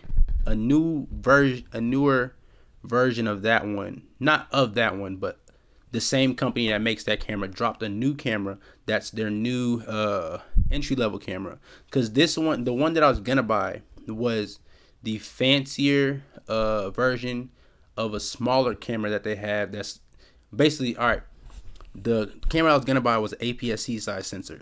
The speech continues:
That's a, I think, I wanna say it's, like, two-thirds of the size of a full frame sensor,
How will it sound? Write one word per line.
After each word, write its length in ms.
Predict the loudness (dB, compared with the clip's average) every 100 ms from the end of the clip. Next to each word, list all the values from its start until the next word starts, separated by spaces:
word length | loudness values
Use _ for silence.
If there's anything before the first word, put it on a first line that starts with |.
| -12
That's 340 | -2 -2 -2 -6
a, 400 | -2 -2 -2 -4
I 220 | -8 -12 -6 -2
think, 260 | -4 -4 -10
I 60 | -6
wanna 120 | -4
say 140 | -4
it's, 140 | -4 -6
like, 160 | -12 -14 -20 _ _ _ _
two-thirds 760 | -4 -4 -4 -2 2 4 2 -2
of 80 |
the 100 | -8
size 460 | -6 0 0 0 -4
of 220 | -6 -4
a 60 | -6
full 340 | -4 0 0
frame 360 | 2 0 0 -4
sensor, 540 | -2 -2 0 -4 -4